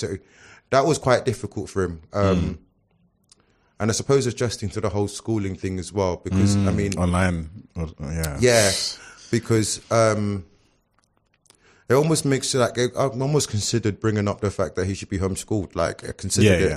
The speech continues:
Speaker 2: yeah, yeah.
Speaker 1: Because, um, you did lose a touch of the interaction, because even
Speaker 2: Mm.
Speaker 1: getting, for example, him used to it, I mean, we've tried into fatherhood now, but yeah.
Speaker 2: <laughs> Yeah,
Speaker 1: Cool.
Speaker 2: yeah, yeah.
Speaker 1: <laughs> Getting him used to it, the concept of, you know,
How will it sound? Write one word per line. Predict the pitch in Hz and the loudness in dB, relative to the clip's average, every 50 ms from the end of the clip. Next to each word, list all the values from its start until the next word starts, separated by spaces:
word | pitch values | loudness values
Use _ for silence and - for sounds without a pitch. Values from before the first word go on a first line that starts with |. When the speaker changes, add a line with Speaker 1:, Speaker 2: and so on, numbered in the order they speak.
| 78 - _ | -4 -8 _
Speaker 2:
yeah, | 87 82 | -4 -4
yeah. | 76 76 - - _ _ _ _ | -4 -4 -6 -10 _ _ _ _
Speaker 1:
Because, | 101 104 92 - - 104 101 98 98 92 90 - - - - - - - - _ - | -2 -2 -2 0 0 2 2 2 2 0 -2 -4 -6 -6 -8 -8 -10 -12 -10 _ -2
um, | 101 101 98 95 92 87 92 90 85 80 - _ _ _ _ _ _ _ _ _ _ _ _ _ _ _ _ _ _ _ _ _ _ _ _ _ _ - | 0 2 2 2 0 0 -2 -6 -8 -10 -14 _ _ _ _ _ _ _ _ _ _ _ _ _ _ _ _ _ _ _ _ _ _ _ _ _ _ -6
you | 107 104 | -6 -2
did | - 135 131 127 - | 0 0 -2 0 0
lose | 123 113 101 | -2 0 0
a | 110 104 | -2 -4
touch | - - - 85 - 104 | -4 -6 -8 -6 -6 -6
of | 101 | -6
the | 104 101 | -4 -6
interaction, | 95 87 - 95 92 92 - - - 95 92 | -6 -6 -6 -4 -2 -2 -4 -4 -8 -8 -8
because | 85 95 - - 101 95 - - | -8 -8 -8 -8 -8 -8 -6 -4
even | 123 139 131 127 120 117 113 110 - | -4 0 0 2 2 2 0 -2 -6
Speaker 2:
Mm. | - - | -8 -4
Speaker 1:
getting, | - 120 - - 95 101 101 92 - - _ | -4 -4 -2 -2 -2 -4 -4 -6 -8 -12 _
for | - - 101 | -18 -16 -8
example, | - 107 101 - 95 | -4 -4 -4 -4 -6
him | - 104 98 92 87 | -6 -6 -6 -4 -4
used | 101 113 - - - | -4 -6 -6 -8 -8
to | 82 80 | -8 -8
it, | - - | -8 -8
I | 82 | -8
mean, | 87 85 78 | -8 -8 -8
we've | 78 76 | -10 -10
tried | - - 95 87 85 | -6 -6 -4 -4 -4
into | 71 - 85 | -6 -8 -10
fatherhood | - - 82 - - 78 78 - | -8 -8 -8 -6 -8 -12 -12 -12
now, | 82 71 - - | -12 -14 -12 -12
but | - - - - | -12 -12 -10 0
yeah. | - 123 | 2 4
Speaker 2:
<laughs> | |
Yeah, | 117 101 95 92 | 4 4 4 4
Speaker 1:
Cool. | 92 95 92 87 - | 4 6 6 6 4
Speaker 2:
yeah, | - - - | 6 6 6
yeah. | - - - - - - - - - | 8 8 6 6 4 0 -8 -8 -8
Speaker 1:
<laughs> | - - - - - | -8 -10 -12 -12 -2
Getting | - 135 123 123 120 | 2 2 4 4 4
him | 123 117 107 | 2 2 0
used | 117 127 - - - | 0 -2 -2 0 0
to | 110 90 95 | 0 2 2
it, | 92 85 - | 0 0 0
the | 110 110 | -2 -2
concept | - - 123 123 117 - 117 104 - - - | 0 0 0 0 0 0 0 -2 -2 -2 -2
of, | 104 101 98 98 95 - - - - - _ _ _ _ _ _ _ _ _ _ _ - | 0 0 0 0 -2 -6 -12 -20 -20 -20 _ _ _ _ _ _ _ _ _ _ _ -2
you | 120 | 0
know, | 113 104 92 90 92 | 0 2 0 0 -4